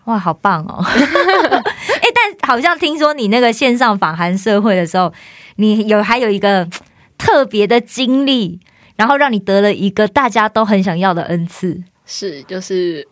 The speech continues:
Speaker 2: 我
Speaker 1: 哦。
Speaker 2: 在那时候第一次
Speaker 1: 是。
Speaker 2: 学会用方言祷告。<gasps>
Speaker 1: 哇！因为很，对很多人来讲，用方言祷告是一个需要突破，然后也就是想，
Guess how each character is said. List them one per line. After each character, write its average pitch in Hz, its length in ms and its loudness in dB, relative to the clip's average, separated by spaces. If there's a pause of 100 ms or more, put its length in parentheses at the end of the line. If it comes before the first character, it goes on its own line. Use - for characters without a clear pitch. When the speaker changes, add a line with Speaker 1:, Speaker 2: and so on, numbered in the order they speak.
Speaker 2:
我 190 140 -4
Speaker 1:
哦。 202 340 0 (180)
Speaker 2:
在 220 380 0
那 233 120 -4
时 202 160 -4
候 190 240 -2
第 190 160 -8
一 190 80 -8
次 381 220 -8
Speaker 1:
是。 185 340 -2
Speaker 2:
学 170 200 -4
会 190 180 -4
用 185 160 -2
方 170 200 -4
言 151 140 -8 (120)
祷 - 80 -6 (260)
告。 427 300 0 (420)
<gasps> 277 80 2
Speaker 1:
哇！ 226 1200 2
因 285 120 -4
为 381 120 2
很， 226 340 0
对 359 140 0
很 220 200 0
多 294 180 2
人 220 140 0
来 180 160 0
讲， 180 180 -2
用 269 160 0
方 349 240 -2
言 214 180 2
祷 180 200 0
告 220 120 2
是 240 240 -4
一 190 200 -4
个 190 360 0 (380)
需 - 220 -2
要 330 140 4
突 214 300 0
破， 240 560 2
然 202 140 2
后 285 140 2
也 175 400 0
就 - 180 -4
是 254 160 -6 (140)
想， - 280 -6